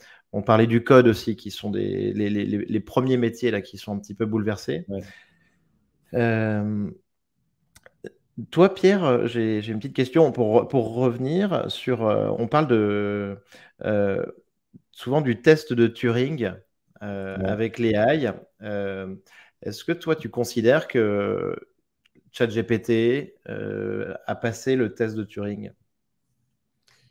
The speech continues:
Speaker 2: Euh, alors, euh, quand je vois, euh, des gens comme, euh, comme Yann Lequin dire qu'on en, on n'y est pas du tout,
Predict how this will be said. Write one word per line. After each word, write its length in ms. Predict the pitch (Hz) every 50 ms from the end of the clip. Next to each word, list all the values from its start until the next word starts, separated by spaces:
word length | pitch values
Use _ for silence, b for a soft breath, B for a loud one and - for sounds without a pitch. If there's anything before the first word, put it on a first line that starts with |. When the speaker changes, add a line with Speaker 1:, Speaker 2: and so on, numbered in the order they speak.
| _ _ _ _ _ _ _ _ _ - 101
Speaker 2:
Euh, 560 | 101 101 98 98 98 95 95 95 92 92 92 92
alors, 260 | 87 71 64 - - 87
euh, 100 | 95 92
quand 220 | 90 - 117 113
je 140 | 107 98 113
vois, 480 | 104 101 101 107 110 110 110 110 107 104
euh, 280 | 98 90 90 90 90
des 180 | 90 95 98 95
gens 200 | 101 107 107 104
comme, 260 | 98 113 98 95 95
euh, 680 | 90 92 90 90 90 90 90 90 90 90 90 90 90
comme 200 | 90 95 101 95
Yann 160 | 98 98 95 98
Lequin 380 | 98 95 95 110 110 107 101
dire 260 | 101 98 101 104 101
qu'on 140 | - 98 95
en, 260 | 92 90 87 90 85 -
on 100 | 87 92 92
n'y 140 | 92 92
est 40 | 90
pas 140 | - 98 95
du 120 | 98 95
tout, 260 | 90 104 110 104 101